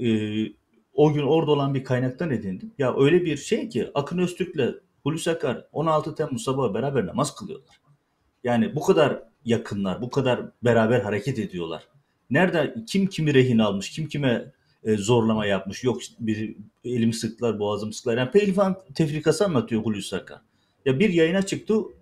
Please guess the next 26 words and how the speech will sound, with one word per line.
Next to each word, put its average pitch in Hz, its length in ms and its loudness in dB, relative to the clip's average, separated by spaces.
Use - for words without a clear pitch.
milyon 190 280 -2
tane 165 220 -2
yalan 147 220 2
söyledi, 165 500 -2
toparlayamadılar 151 920 0
da. - 200 -10
Hemen 170 240 0
konuyu 156 300 0
değiştirme 143 480 0
çalışmaları 95 520 -4
içerisine 87 420 -8
girdiler. 80 420 -14
Ya 117 180 2
işte 139 420 2
A-, 135 120 -4
Akın 165 280 0
Öztürk'le 185 380 0
ilgili, 131 480 0
şimdi 139 200 -2
ekrana 151 300 0
getirebilsin, 151 540 -4
yönetmen 127 360 -2
arkadaşımızdan 131 480 0
rica 165 220 2
edelim. 113 260 -2
Ya 135 240 -2